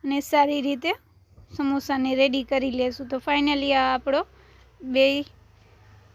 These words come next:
સમોસા રેડી થઈ ગયા છે અને તેલ ગરમ કરવા મૂકી દીધો છે.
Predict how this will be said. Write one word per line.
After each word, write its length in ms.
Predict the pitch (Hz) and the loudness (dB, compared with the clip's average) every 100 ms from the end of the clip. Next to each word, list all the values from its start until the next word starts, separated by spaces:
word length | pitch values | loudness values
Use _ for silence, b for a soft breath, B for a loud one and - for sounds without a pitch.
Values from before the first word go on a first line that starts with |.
| - | -20
સમોસા 500 | - 285 277 269 254 | -2 0 0 2 2
રેડી 320 | 254 269 262 | 2 2 0
થઈ 280 | 233 285 285 | -4 0 0
ગયા 280 | 277 269 254 | 0 -2 -2
છે 240 | 247 269 269 269 254 | -4 -4 -2 -4 -6
અને 220 | 262 247 247 | -6 -4 -4
તેલ 240 | 277 269 | 2 2
ગરમ 320 | 269 269 277 269 | 2 2 2 0
કરવા 260 | 262 254 254 | -2 -2 0
મૂકી 340 | 254 - 320 | -2 -2 -2
દીધો 300 | 262 269 269 254 | -2 0 0 -2
છે. 180 | - | -2